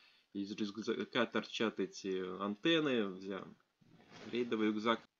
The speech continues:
не подходит. Остальные все более или менее. Ну, какой мы выберем? Давайте выберем. Здесь ничего особенного нет. Это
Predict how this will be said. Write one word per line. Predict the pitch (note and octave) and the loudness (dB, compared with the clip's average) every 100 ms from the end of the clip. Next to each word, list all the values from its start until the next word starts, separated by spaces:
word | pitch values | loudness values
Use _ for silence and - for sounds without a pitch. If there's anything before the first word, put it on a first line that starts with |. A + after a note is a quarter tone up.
| - | -6
не | G#2+ | -4
подходит. | G#2+ A#2 - - F#2+ F2+ - _ _ | 0 0 0 0 0 0 -8 _ _
Остальные | - D3 - D#3 D#3 D#3+ A3+ D#4+ D#4 C4 | 2 4 6 8 8 8 6 4 0 -4
все | - - D3+ G#3 A#3 - _ | -8 0 4 4 4 -4 _
более | G#2+ G2+ B2+ G3+ A#3 F#3+ F3 - | -14 -2 8 8 10 8 8 2
или | - C3+ E3 E3 - - | 2 4 8 6 4 -4
менее. | A2+ G2+ F#2+ | 0 2 0
Ну, | - | -4
какой | - C3 B2+ | -8 -2 0
мы | G#2+ | 2
выберем? | G2 F2+ F#2 F#2 | 0 -2 -4 -4
Давайте | B2+ D3+ D3 F#2+ | -2 0 -2 -2
выберем. | G#2 G2+ F#2+ F#2 - _ _ | -2 0 -2 -6 -10 _ _
Здесь | B2+ A#2 D3+ A#3+ - - | -8 -4 2 2 2 -2
ничего | A#2 F#3 A#3 - F3 D#3+ C3 - | 2 4 8 6 6 4 4 4
особенного | B2 - E3 B2 A2+ G#2+ | 4 6 8 8 8 8
нет. | A2 B2+ A3+ C#4+ - - | 8 8 6 2 -6 6
Это | D3+ D3 A#2 G#2 F#2+ | 6 8 6 6 4